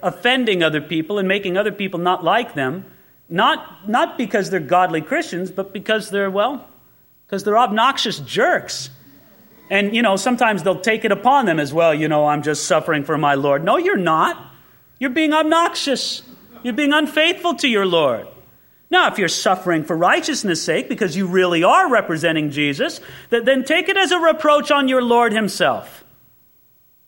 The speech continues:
But, but not when we're just bringing it upon ourselves.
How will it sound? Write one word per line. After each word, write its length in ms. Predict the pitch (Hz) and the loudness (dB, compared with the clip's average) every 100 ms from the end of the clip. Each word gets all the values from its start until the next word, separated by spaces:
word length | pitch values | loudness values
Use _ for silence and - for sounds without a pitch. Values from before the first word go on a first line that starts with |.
| _ | _
But, 160 | 160 156 | -10 -2
but 140 | 180 | -2
not 280 | 180 196 175 | 2 0 0
when 160 | 147 131 | -2 -2
we're 100 | 135 | -2
just 360 | 135 127 151 | -4 -8 -8
bringing 300 | 139 135 123 | -4 -2 -2
it 80 | 123 | -6
upon 280 | 120 131 110 | -6 -6 -6
ourselves. 640 | 104 - 104 - - - | -10 -14 -18 -20 -20 -20